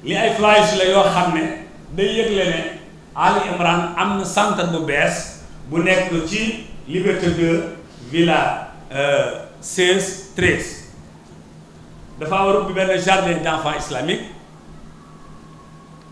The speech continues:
petite section, moyenne section ak grande section.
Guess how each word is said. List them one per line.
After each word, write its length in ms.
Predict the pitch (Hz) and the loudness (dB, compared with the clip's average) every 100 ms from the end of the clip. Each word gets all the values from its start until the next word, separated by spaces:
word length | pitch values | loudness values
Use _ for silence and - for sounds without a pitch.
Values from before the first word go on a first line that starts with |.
| - - - - | -20 -20 -18 -10
petite 220 | 180 196 | -8 -4
section, 640 | - 180 - 156 185 - - - - 117 | -2 -2 0 -2 -4 -8 -14 -20 -20 -6
moyenne 300 | 147 185 180 | -2 0 0
section 260 | 165 170 160 | -4 -4 -6
ak 80 | 151 | -4
grande 220 | 151 151 | -2 -4
section. 300 | - 113 - | -4 -10 -12